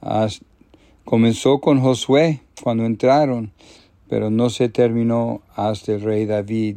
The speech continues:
tal vez cuatrocientos años después. Esta es una batalla a diario por toda nuestra vida,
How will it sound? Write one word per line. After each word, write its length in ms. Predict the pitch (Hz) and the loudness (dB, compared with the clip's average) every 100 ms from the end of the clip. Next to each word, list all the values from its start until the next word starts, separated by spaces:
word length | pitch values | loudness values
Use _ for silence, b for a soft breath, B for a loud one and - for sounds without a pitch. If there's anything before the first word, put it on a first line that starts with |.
| - | -6
tal 220 | 110 104 | -6 -4
vez 200 | 107 - | -6 -8
cuatrocientos 880 | - 110 - 110 - 110 - 107 104 | -2 -2 0 -6 -4 -8 -6 -6 -6
años 320 | 107 107 104 | -8 -8 -8
después. 760 | 110 - - 107 87 - - _ b b b b b b b - | -10 -10 -8 -8 -8 -14 -16 _ b b b b b b b -4
Esta 280 | 117 - 127 | -4 2 0
es 160 | - | 2
una 180 | 135 127 | 2 4
batalla 760 | 131 127 127 120 120 127 139 139 _ _ b b b b _ | 4 2 2 2 2 2 0 -4 _ _ b b b b _
a 140 | 113 110 | -4 0
diario 720 | 113 113 113 117 127 156 160 _ _ _ _ _ _ _ _ _ _ _ _ _ _ _ _ _ _ _ _ - | 2 4 4 4 2 2 -2 _ _ _ _ _ _ _ _ _ _ _ _ _ _ _ _ _ _ _ _ -4
por 200 | 107 98 | -4 -2
toda 400 | - 107 113 113 | 0 2 2 2
nuestra 400 | 113 110 120 110 | 0 -2 -2 0
vida, 400 | 110 101 104 | -2 -6 -12